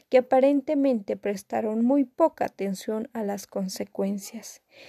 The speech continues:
Importantes reclamos científicos contra las armas nucleares comenzaron en los laboratorios de Chicago, después de que hubiera terminado su rol en la creación de la bomba,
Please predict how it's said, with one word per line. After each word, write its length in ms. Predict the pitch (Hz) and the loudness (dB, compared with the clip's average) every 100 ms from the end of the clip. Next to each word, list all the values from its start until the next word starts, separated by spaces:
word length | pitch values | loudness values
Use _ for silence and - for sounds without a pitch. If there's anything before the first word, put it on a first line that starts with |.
| - _ | -20 _
Importantes 1040 | - 233 220 233 220 - 254 254 247 285 254 | 2 2 2 0 0 0 2 2 2 0 0
reclamos 600 | 240 - 208 208 196 196 | -6 -4 -4 -2 -4 -4
científicos 1040 | - 202 190 190 - 233 - 196 - 190 | -8 -6 -4 -6 -4 -6 -4 -8 -8 -10
contra 500 | - - 196 196 196 | -10 -8 -4 -2 0
las 280 | 196 202 196 | 0 -2 0
armas 400 | 214 233 254 254 | 0 2 0 0
nucleares 680 | 233 233 226 214 185 190 - - - _ | -2 0 -2 0 2 0 -2 -18 -20 _
comenzaron 840 | - 240 247 254 247 285 285 294 277 | 4 6 6 4 4 4 6 4 4
en 140 | 233 | 4
los 180 | 220 208 | 2 0
laboratorios 880 | 208 214 208 214 - 226 233 240 233 | 0 0 -4 -4 -2 0 2 0 0
de 100 | 190 | -8
Chicago, 800 | - - - 220 214 180 170 - _ _ 202 | -10 -12 2 4 6 4 -2 -8 _ _ -8
después 460 | 202 - 214 220 | -8 -4 -4 -2
de 120 | 226 | -4
que 180 | - 247 | -4 -6
hubiera 420 | 226 220 208 214 | 0 2 4 4
terminado 720 | 214 196 190 190 190 196 196 202 | 2 -4 -2 -2 0 0 0 -2
su 260 | - 202 | -4 -4
rol 280 | 190 190 190 | 4 4 4
en 160 | 190 185 | 0 -2
la 120 | 185 | -4
creación 640 | - 185 185 - 208 208 | -2 -2 -4 -6 -6 -2
de 80 | 190 | 0
la 200 | 180 208 | -2 -4
bomba, 580 | 196 180 175 175 175 | 4 4 4 0 -6